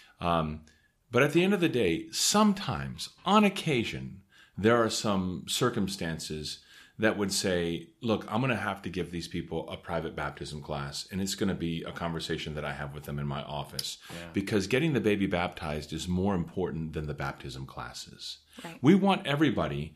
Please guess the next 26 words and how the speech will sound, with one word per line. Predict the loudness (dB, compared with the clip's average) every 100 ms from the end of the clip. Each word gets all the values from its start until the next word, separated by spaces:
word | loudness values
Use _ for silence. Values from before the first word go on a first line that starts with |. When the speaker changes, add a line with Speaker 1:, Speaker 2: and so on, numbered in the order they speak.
| _ -6
Speaker 1:
to | 2
go | 2
to | 2
the | 0
baptism | -2 -4 -10 -12 -14
classes | -16 -14 -12 -12 -6
that | -6 -4
need | -6 -6
to | -8
take | -8 -8 -2
a |
baptism | 2 2 2 -6 -8
class. | -8 -10
This | -6 -6
is | -6
part | -8 -4 -2 -2 -2
of | 0 0 -2 -6 -16 -20 -20 _
the, | 0 4 6 6 2
uh, | 0 2 4 2 0 -4 -14 -16
uh, | -14 -12 -10 -10 -10
the | -2 -2
catechetical | 0 0 -2 -2 -2 0 0 2 4 2 0 -2
life | 2 2 0 -2
of | -2
the | -4
church, | -2 -2 -4 -6